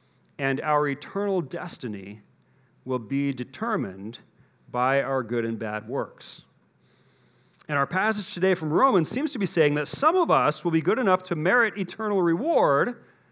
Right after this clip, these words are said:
while others will be bad enough to merit eternal punishment. And our passage seems to be saying that, uh,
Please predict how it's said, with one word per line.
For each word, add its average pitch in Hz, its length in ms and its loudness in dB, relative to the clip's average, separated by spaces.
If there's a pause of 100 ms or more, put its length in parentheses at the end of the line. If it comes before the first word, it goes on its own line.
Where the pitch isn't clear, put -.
(360)
while 175 300 4
others 185 580 6
will 175 120 2
be 165 100 6
bad 254 340 2
enough 156 440 4
to 170 100 -2
merit 185 400 2
eternal 180 340 0
punishment. 175 640 0 (1600)
And 170 120 0
our 185 180 6
passage 254 520 0
seems 427 360 0
to 277 60 -6
be 196 100 0
saying 160 440 4
that, 160 360 4 (400)
uh, 175 360 0